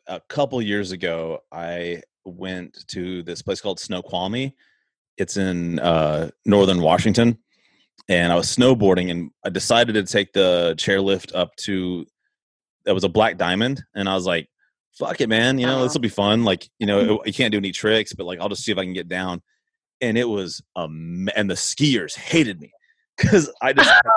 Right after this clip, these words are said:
Speaker 2: <laughs>
Speaker 1: I kept
Speaker 2: Oh,
Speaker 1: eating
Speaker 2: no.
Speaker 1: shit. And then I'd be, like, just laid
Speaker 2: <laughs>
Speaker 1: out in the way. And it was kind of a busy day.
Speaker 2: <laughs>
Speaker 1: So all these skiers are,
Speaker 2: Oh,
Speaker 1: you know, 'cause skiers can just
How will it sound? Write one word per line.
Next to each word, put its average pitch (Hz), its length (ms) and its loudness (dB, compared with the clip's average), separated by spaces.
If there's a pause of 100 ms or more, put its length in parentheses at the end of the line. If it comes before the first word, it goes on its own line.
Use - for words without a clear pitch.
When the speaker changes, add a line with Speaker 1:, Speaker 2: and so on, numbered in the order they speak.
(140)
Speaker 2:
<laughs> - 360 0
Speaker 1:
I 165 80 4
kept 226 220 6
Speaker 2:
Oh, - 60 8
Speaker 1:
eating 185 280 0
Speaker 2:
no. - 0 -
Speaker 1:
shit. 202 580 0
And 120 120 0
then 117 120 2
I'd 117 140 2
be, 135 80 0
like, 107 260 0 (480)
just - 180 -6
laid 143 580 4
Speaker 2:
<laughs> - 20 2
Speaker 1:
out 117 320 0
in 127 160 2
the 107 100 0
way. 90 440 -2 (140)
And 151 120 -4
it - 20 2
was 214 100 -2
kind 226 140 0
of 151 60 2
a 120 40 0
busy 101 280 -6
day. - 300 -2
Speaker 2:
<laughs> 330 60 6 (240)
Speaker 1:
So 151 80 0
all 156 120 4
these - 240 0
skiers 170 300 -2
are, 117 180 -4
Speaker 2:
Oh, 254 80 0
Speaker 1:
you 127 100 -4
know, 110 140 -6
'cause - 260 -12
skiers 165 300 -2
can 110 100 -14
just - 200 -10